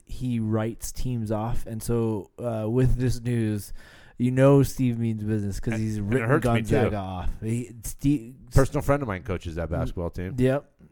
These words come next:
Speaker 1: Yep.
Speaker 2: Well, he came into Stubbs
Speaker 1: Yeah,
Speaker 2: once, and he was a
Speaker 1: he,
Speaker 2: nice
Speaker 1: he
Speaker 2: guy.
Speaker 1: was nice
Speaker 2: And he
Speaker 1: to you.
Speaker 2: donated, and he donated a jersey to us, and he couldn't have been nicer.
Speaker 1: Yeah.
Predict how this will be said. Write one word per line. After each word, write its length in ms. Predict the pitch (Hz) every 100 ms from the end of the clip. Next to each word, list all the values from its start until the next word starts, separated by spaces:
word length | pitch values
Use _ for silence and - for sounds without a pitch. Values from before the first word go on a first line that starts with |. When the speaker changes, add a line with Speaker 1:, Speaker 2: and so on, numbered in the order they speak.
| 127
Speaker 1:
Yep. 160 | 120
Speaker 2:
Well, 120 | 98 98
he 60 |
came 200 | 92 90
into 120 | 82
Stubbs 280 | - 82 107
Speaker 1:
Yeah, 180 | 131 123
Speaker 2:
once, 160 | 147 -
and 100 | 139
he 60 |
was 100 | 87
a 20 | 123
Speaker 1:
he, 80 |
Speaker 2:
nice 220 | 123 92 -
Speaker 1:
he 40 |
Speaker 2:
guy. 120 | -
Speaker 1:
was 160 | 131 120
nice 140 | 113 110
Speaker 2:
And 80 |
he 80 | 98
Speaker 1:
to 40 | 92
you. 20 | 98
Speaker 2:
donated, 320 | 95 95 92
and 120 | 98 90
he 60 |
donated 460 | 82 87 87 90 87
a 60 | 85
jersey 380 | 80 87 85 90
to 180 | 101 98
us, 140 | 120
and 60 | 101
he 40 |
couldn't 200 | - 101
have 60 | 98
been 120 | 98
nicer. 340 | 98 123 - 151
Speaker 1:
Yeah. 200 | 160